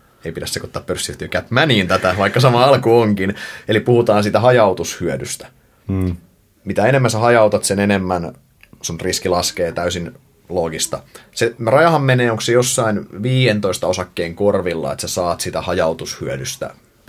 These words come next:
Speaker 1: yhdeksänkymmentä prosenttia? Ja,
Speaker 2: En, en
Speaker 1: ja,
Speaker 2: muista
Speaker 1: mut,
Speaker 2: tuota suunnilleen, niin, mut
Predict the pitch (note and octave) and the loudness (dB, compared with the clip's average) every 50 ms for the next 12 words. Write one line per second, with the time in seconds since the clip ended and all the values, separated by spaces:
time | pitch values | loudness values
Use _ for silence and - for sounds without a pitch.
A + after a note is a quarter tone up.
0 | - - F2+ E2+ E2+ E2+ - - - - B1+ - F#2+ - - - - - - - | -16 -12 -8 -6 -6 -4 -4 -4 -6 -6 -8 -12 -14 -14 -12 -10 -10 -8 -8 -8
1 | - - - - _ - - A#2+ - - - _ _ _ _ - - - - - | -8 -10 -12 -16 _ -20 -20 -20 -20 -20 -20 _ _ _ _ -20 -20 -20 -20 -14
2 | - G#2+ - F2 F2+ F2+ - F#2 F2+ G2 F#2 F#2 F#2 - - G2 F2+ - A#2 G2+ | -10 -6 -4 -4 -4 -4 0 2 2 4 4 6 6 6 6 4 4 4 4 6
3 | G2 G2+ F#2+ - - G2 G2 G2 G2 G2 G2 F#2+ F#2+ F#2+ F#2 G2 G2+ | 6 6 6 4 2 4 4 4 4 4 4 4 4 4 4 2 2